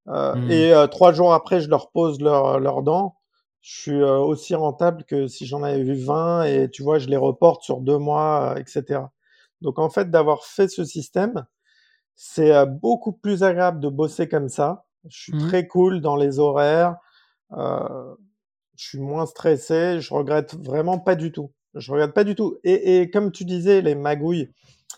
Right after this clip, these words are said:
Speaker 1: c'est pas ça, c'est que, tu vois, il y en a beaucoup qui, qui s'en sortent très bien avec le, avec ce système, mais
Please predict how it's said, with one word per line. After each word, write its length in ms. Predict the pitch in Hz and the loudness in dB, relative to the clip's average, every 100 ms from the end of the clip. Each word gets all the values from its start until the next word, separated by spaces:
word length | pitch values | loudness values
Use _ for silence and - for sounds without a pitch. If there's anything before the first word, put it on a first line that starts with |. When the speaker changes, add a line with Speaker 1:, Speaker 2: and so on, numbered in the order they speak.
| _ | _
Speaker 1:
c'est 220 | - 131 | -20 -4
pas 140 | 180 | -2
ça, 160 | 175 196 | 0 -2
c'est 160 | 185 160 | -2 -4
que, 220 | 156 160 | -2 -4
tu 160 | 151 | -6
vois, 180 | 160 190 | -2 -2
il 60 | 175 | 0
y 40 | |
en 100 | 143 | -4
a 80 | 147 | -4
beaucoup 300 | 135 180 208 | -2 -2 -4
qui, 360 | 180 151 143 143 _ | -10 -12 -12 -14 _
qui 140 | - 117 | -14 -8
s'en 200 | - 135 | -6 0
sortent 260 | 180 - | 0 -2
très 220 | - 190 | -4 -2
bien 200 | 170 196 | 0 0
avec 220 | 185 156 - | 0 -2 0
le, 320 | 139 131 127 _ _ | 0 0 -4 _ _
avec 160 | - 123 | -12 -8
ce 140 | - | -6
système, 420 | 147 156 - 202 202 | -6 -6 -4 -2 -2
mais 460 | 165 160 170 - | -2 -4 -4 -8